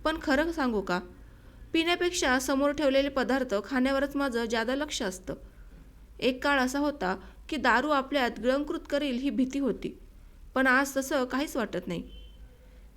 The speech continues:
जीवनाची आतून जी झिंग चढली आहे ना, तिच्या नशेपुढे ही नशा खूपच फालतू वाटते. घरातील सामानाबद्दल, दादांच्या सर्वच वस्तूंबद्दल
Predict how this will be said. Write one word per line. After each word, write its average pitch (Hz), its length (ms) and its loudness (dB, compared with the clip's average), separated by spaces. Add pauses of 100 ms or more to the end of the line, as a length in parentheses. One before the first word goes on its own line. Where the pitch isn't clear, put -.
(100)
जीवनाची 330 460 2
आतून 269 380 2
जी 262 100 0
झिंग 262 280 4
चढली 277 380 0
आहे 254 100 2
ना, 202 200 -2 (400)
तिच्या 269 200 0
नशेपुढे 262 580 2
ही 247 160 0
नशा 247 420 0
खूपच 302 340 -4
फालतू 190 340 -4
वाटते. 180 440 -4 (1400)
घरातील 330 420 6
सामानाबद्दल, 254 880 2
दादांच्या 220 560 0
सर्वच 262 400 0
वस्तूंबद्दल 254 760 0